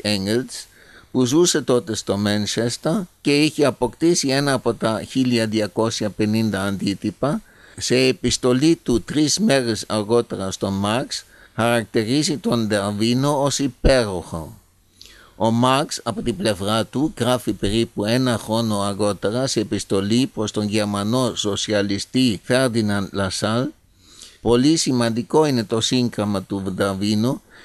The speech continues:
και μου ταιριάζει ως βάση από το χώρο των φυσικών επιστημών για την ιστορική πάλη των τάξεων».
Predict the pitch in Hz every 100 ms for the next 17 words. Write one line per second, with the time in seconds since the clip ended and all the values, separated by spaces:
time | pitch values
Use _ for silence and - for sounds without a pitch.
0 | - _ 131 131 131 120 120 107 113 107
1 | 110 110 - 131 147 - 104 - 107 113
2 | 107 101 95 - 104 95 107 107 - 139
3 | 135 107 101 - 104 98 - 123 123 101
4 | 95 - 95 95 107 131 214 _ - -
5 | _ 131 127 285 123 120 120 120 117 147
6 | 151 - 127 131 139 - 131 131 113 -
7 | - 87 85 113